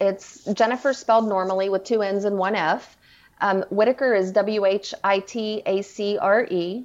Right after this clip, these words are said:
so it's jennifer whitaker dot com. There's information on my website about my empowerment strategy program, which is a little more along the lines of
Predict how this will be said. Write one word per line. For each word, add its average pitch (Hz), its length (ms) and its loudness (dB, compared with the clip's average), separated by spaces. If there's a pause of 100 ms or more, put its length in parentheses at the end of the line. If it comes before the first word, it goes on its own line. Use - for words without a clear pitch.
(100)
so 185 220 -2
it's 180 120 -4
jennifer 208 400 0
whitaker 190 380 0
dot 185 260 2
com. 190 440 -2 (280)
There's 202 600 2
information 208 760 -2
on 180 120 -2
my 175 100 2
website 190 520 4
about 170 200 2
my 165 160 -8
empowerment 214 480 0
strategy 190 480 -2
program, 180 640 -2 (360)
which 196 600 0
is 190 460 2
a 202 100 4
little 254 380 2
more 226 320 2
along 202 340 -2
the 196 80 -4
lines 190 460 -2
of 170 440 0